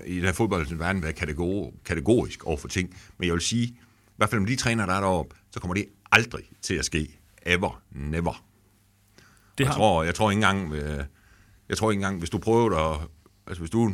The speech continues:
Speaker 1: nu har gået meget over til pølsemix, hvis du prøver at tage en portion med op en dag, og prøver at tage den med ind på stadion, så tror jeg altså ikke engang, du får lov for den for, for, for adgang derind.
Speaker 2: Det er ligesom at have, det er værre end at have et våben med. En,
Speaker 1: Jeg tror,
Speaker 2: en
Speaker 1: det er den
Speaker 2: skyder.
Speaker 1: retning, ja.
Speaker 2: Ja.
Speaker 1: Det vil nok være værre end at ryge indenfor, tror jeg.
Speaker 2: Nu har jeg det, nu har jeg det på bånd,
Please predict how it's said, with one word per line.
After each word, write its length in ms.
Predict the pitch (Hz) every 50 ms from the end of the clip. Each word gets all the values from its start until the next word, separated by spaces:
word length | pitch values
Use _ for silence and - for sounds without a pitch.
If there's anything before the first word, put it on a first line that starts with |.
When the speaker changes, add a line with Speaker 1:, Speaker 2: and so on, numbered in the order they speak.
| 92
Speaker 1:
nu 140 | - 95 92
har 80 | 90 85
gået 180 | 92 87 82
meget 200 | 85 87 107 101
over 140 | 85 85 85
til 80 | - -
pølsemix, 460 | 69 90 92 95 - 80 78 82 -
hvis 100 | - 69
du 80 | - 76
prøver 120 | 76 101 98
at 40 |
tage 80 | - 85
en 60 | 80
portion 280 | 80 80 - 131 101 -
med 120 | 80 80
op 160 | 82 87 90
en 60 | 80 69
dag, 140 | - 78
og 60 | 67 -
prøver 140 | - 95
at 40 | -
tage 100 | - 78 76
den 200 | 82 80 76 82
med 100 | 92 98
ind 100 | 110 -
på 60 | -
stadion, 380 | - 87 92 95 - - 69
så 100 | 69 -
tror 140 | - - 85
jeg 20 | 80
altså 120 | 73 85
ikke 60 | 85
engang, 160 | 82 80 82 78
du 40 | -
får 60 | 82
lov 120 | 76 80
for 80 | 73 -
den 120 | 78 71
for, 140 | - 73 65
for, 220 | - - 90 - - - - - - - -
for 100 | - 69
adgang 380 | 78 110 113 80 60 - 73
derind. 160 | 65 69 80 85
Speaker 2:
Det 140 | - - -
er 40 | -
ligesom 220 | 131 135 127 135
at 60 | 123 127
have, 100 | 131 131
det 80 | 139
er 40 | 139
værre 180 | 135 139 156 170
end 60 | 147
at 40 | 123
have 100 | 127 131
et 60 | 123
våben 260 | 156 165 143 123 117
med. 80 | 113 117
En, 80 | 120 - - - -
Speaker 1:
Jeg 120 | 131 98
tror, 120 | 82 95 98
Speaker 2:
en 40 | 92
Speaker 1:
det 40 | 78
er 20 | 71 76
den 40 |
Speaker 2:
skyder. 120 | 80 80 78
Speaker 1:
retning, 400 | 73 - - - - - - -
ja. 280 | - 76 82 87 107
Speaker 2:
Ja. 40 | 117
Speaker 1:
Det 60 | 117 - - - - - - - - - -
vil 80 | 95 104
nok 120 | 131 151
være 100 | 135 110
værre 120 | 113 131
end 80 | 139 127
at 40 | 107
ryge 180 | 131 143 131 107
indenfor, 280 | 98 110 98 76 73 78
tror 180 | - - 71
jeg. 100 | 69 62 - - - _ _ _ _ _ _ _ _ - - _ -
Speaker 2:
Nu 120 | 143 156
har 160 | 175 202 196
jeg 120 | 165 139 123
det, 320 | 131 127 123 120 113 117
nu 60 | 151
har 100 | 170 190
jeg 80 | 175 147
det 80 | 127 117
på 60 | 135
bånd, 260 | 127 151 160 165 -